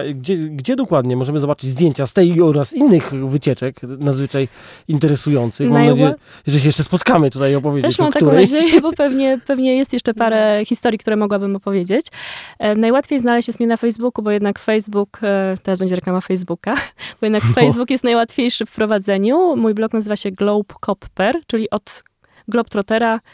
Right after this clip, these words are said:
Speaker 2: Copper, dwa P, Globe Copper. Także zapraszam serdecznie i taki sam jest adres, e, strony W W W.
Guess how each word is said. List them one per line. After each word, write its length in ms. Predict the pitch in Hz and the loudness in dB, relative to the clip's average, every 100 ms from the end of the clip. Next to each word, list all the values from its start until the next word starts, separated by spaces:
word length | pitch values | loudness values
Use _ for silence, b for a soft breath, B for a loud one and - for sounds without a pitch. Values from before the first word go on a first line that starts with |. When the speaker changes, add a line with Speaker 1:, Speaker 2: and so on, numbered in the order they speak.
| b - | b -8
Speaker 2:
Copper, 400 | 233 _ 220 196 - | -8 _ -6 -6 -4
dwa 160 | 185 | -6
P, 260 | _ 151 151 _ | _ -8 -8 _
Globe 260 | - 196 - | -4 -4 -2
Copper. 460 | - - _ - - _ _ | -8 -8 _ -10 -10 _ _
Także 160 | - 220 | -6 -2
zapraszam 320 | 226 254 269 | 0 0 -2
serdecznie 440 | 262 247 294 330 339 B B 302 | -2 -2 -2 0 -2 B B -4
i 40 | |
taki 200 | 330 277 | -4 -2
sam 160 | 277 254 | -2 -2
jest 140 | - | 0
adres, 420 | 214 220 214 - | -4 -2 -4 -2
e, 120 | 202 202 | -2 -2
strony 300 | 208 196 185 | 0 0 0
W 120 | 185 | -2
W 140 | 185 185 | -2 -2
W. 240 | 214 | 0